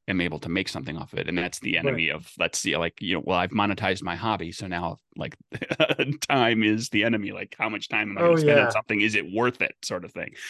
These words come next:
Speaker 1: But
Speaker 2: For
Speaker 1: I, you
Speaker 2: sure.
Speaker 1: know, I made, I made, made, you know,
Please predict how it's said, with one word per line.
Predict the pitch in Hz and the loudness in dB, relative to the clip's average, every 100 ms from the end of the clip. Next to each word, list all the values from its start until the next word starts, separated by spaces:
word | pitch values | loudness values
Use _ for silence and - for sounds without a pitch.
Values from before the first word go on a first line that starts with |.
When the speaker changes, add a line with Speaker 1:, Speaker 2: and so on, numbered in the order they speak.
| - - | -12 2
Speaker 1:
But | - 185 | 6 8
Speaker 2:
For | |
Speaker 1:
I, | |
you | 175 | 6
Speaker 2:
sure. | 143 | 4
Speaker 1:
know, | 131 117 - _ - | 4 4 0 _ -4
I | 143 | 2
made, | 147 135 - | 2 0 -2
I | 123 | 0
made, | 117 98 85 | 2 2 0
made, | 104 92 - - | -2 -2 -8 -12
you | 101 | -10
know, | - | -10